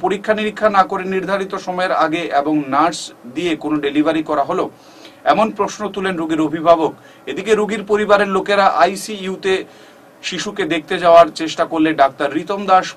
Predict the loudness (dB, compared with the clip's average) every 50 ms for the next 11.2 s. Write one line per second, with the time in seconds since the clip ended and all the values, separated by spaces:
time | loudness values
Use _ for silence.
0 | -8 -6 -2 -2 -2 -2 -4 -4 -4 -4 -2 0 0 0 0 -2 -4 -4 -6 -6
1 | -4 -2 -2 0 0 -2 -4 -4 -6 -6 -6 -6 -6 -8 -10 -8 -8 -8 -6 -6
2 | -6 -6 -6 -8 -10 -10 -10 -10 -10 -10 -8 -8 -8 -8 -4 -4 -4 -4 -4 -6
3 | -6 -6 -6 -8 -10 -18 -20 -20 -20 -20 -20 -20 -20 -20 -20 -16 -4 -2 0 2
4 | 4 2 2 2 0 -2 -2 -2 -4 -4 -2 -2 -2 -2 -2 -4 -4 -4 -4 -8
5 | -16 -18 -12 -10 -4 -2 -2 -2 -2 -4 -6 -6 -6 -10 -12 -2 -2 0 0 0
6 | 0 0 0 0 0 -4 -6 -2 -2 -2 -2 0 0 0 0 0 -2 -6 -8 -4
7 | -4 -4 -4 -2 -2 -2 0 0 2 2 0 0 -2 -4 -8 -8 -8 -10 -6 -6
8 | -6 -4 -4 -6 -6 -4 -4 -4 -4 -6 -8 -12 -18 -20 -20 -20 -20 -20 -20 -20
9 | -20 -20 -16 -8 -6 -2 -2 0 0 0 0 0 0 -2 -4 -4 -8 -12 -10 -8
10 | -8 -8 -8 -8 -4 -4 -4 -2 -2 -6 -6 -6 -6 -6 -2 -2 -2 0 -2 -2
11 | -4 -4 -6 -8